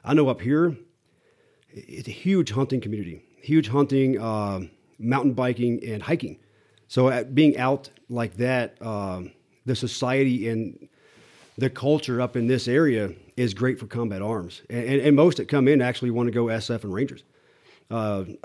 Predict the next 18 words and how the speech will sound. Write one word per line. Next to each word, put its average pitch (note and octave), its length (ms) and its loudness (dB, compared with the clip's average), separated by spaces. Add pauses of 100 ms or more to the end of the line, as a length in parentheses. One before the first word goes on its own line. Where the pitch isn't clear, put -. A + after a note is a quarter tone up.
a C3+ 100 0
lot C3 280 4
don't B2 180 0
qualify B2 540 0
because A#2 260 -4
of A2 80 -4
a G#2 40 -4
medical, A2 420 -4
because B2+ 420 -2
of C#3 40 0
a - 20 2
medical C3 320 0
waiver, A#2 260 0
and A2+ 80 -2
they A2+ 80 -4
can't A2 240 -6
get A2 140 -4
a G#2+ 280 -4